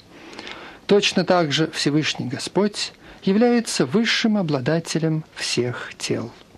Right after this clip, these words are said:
Тело состоит из органов чувств. Всевышний Господь есть Хришикеша, что означает «владыка чувств».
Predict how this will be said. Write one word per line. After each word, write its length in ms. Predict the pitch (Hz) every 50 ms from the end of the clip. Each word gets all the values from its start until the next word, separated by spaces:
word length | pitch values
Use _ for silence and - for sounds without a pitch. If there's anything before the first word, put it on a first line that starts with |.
| - - _ - - _ _ _ _ _ _ _ _ _ _ _ _ _ _ _ _ _ _ _ -
Тело 500 | - - 202 202 202 190 185 185 175 - - -
состоит 600 | - - 185 165 - - 185 190 214 220 214 -
из 120 | 175 131 147
органов 460 | 156 151 143 - 156 156 147 - -
чувств. 420 | - - - 156 - - - - - - - - - - - - - - - - - - - - - - -
Всевышний 600 | - - - 165 156 160 151 - - - 143 131
Господь 760 | 131 131 123 - - - - - 202 196 196 - - - - -
есть 360 | - 139 175 185 180 - -
Хришикеша, 800 | - - 170 165 - - 180 - - 226 226 202 - - 127 - - - - - -
что 260 | - - - 147 143
означает 720 | 135 123 - 123 113 110 - - 180 202 202 202 - - - - - - 135
«владыка 500 | 147 147 151 135 127 151 - - 143 127
чувств». 400 | - - 175 - - - -